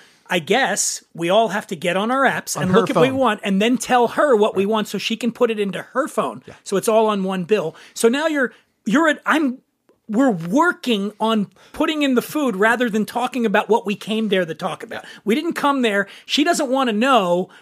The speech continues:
Speaker 1: my thought process of whether I want a panini or this or this and this and, and go through the sides and do you want extra cheese? We're performing the <laughs> job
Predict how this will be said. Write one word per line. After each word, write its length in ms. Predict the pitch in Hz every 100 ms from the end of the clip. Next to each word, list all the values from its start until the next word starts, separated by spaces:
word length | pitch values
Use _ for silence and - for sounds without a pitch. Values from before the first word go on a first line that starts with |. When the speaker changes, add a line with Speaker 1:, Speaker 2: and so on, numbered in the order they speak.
| -
Speaker 1:
my 180 | 190 226
thought 340 | - 262 269
process 560 | - 190 175 190 175 -
of 260 | 170 -
whether 260 | 175 196 190
I 60 | 185
want 180 | 190
a 60 | 170
panini 440 | 180 214 226 220
or 80 | 185
this 220 | 180 196
or 60 | 185
this 180 | 190 -
and 80 | 190
this 140 | 190 - -
and, 160 | 180 185 -
and 180 | 185 -
go 180 | 220
through 200 | 240 240
the 80 | 160
sides 560 | - - 196 196 202 156
and 100 | 170
do 80 | - - -
you 100 | 175
want 160 | 180 175
extra 300 | - - 165
cheese? 560 | - 320 277 247 220 214 -
We're 220 | 214 330 - -
performing 800 | 311 294 - 302 311 294 294 240 _
the 140 | 180 226
<laughs> 120 | -
job 560 | 247 196 - 196 214